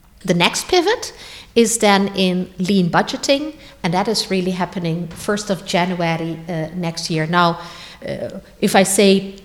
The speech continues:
pivoting, of course, there has been a lot that has happened before it, but, but that is, uh, our, uh, next pivot. So,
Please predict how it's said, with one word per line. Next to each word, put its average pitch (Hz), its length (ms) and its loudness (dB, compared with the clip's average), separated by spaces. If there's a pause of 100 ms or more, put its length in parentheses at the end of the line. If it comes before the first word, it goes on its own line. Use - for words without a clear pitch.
(120)
pivoting, 202 760 4
of 190 140 -8
course, 196 300 0
there 170 160 -2
has 180 360 -2
been 175 180 -2
a 165 60 -4
lot 185 340 -2
that 160 120 -6
has 165 220 -6
happened 165 480 -4
before 285 420 0
it, 226 300 -6 (300)
but, 180 220 -2
but 170 100 -2
that 175 240 -2
is, - 260 -4
uh, 165 260 -4
our, 160 320 -2
uh, 156 160 -4
next 151 300 -8
pivot. 143 420 -8 (880)
So, 240 640 6